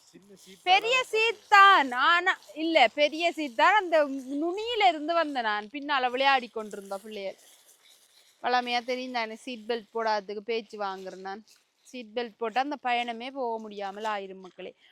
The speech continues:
Speaker 2: அவ்வளவு பிள்ளைகளோட சண்டை. எங்களுடைய தமிழ் கடையில வாங்கின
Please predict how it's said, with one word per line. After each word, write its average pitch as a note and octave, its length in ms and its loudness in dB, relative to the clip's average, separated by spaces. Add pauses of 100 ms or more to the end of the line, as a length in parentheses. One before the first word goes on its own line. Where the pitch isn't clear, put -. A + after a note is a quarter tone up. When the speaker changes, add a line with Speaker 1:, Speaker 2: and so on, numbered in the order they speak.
(240)
Speaker 2:
அவ்வளவு A#3 540 -6
பிள்ளைகளோட A#3+ 580 -6
சண்டை. C#4 540 0 (2500)
எங்களுடைய D4+ 380 -4
தமிழ் D#4+ 320 0
கடையில D4+ 340 0
வாங்கின B3 420 -4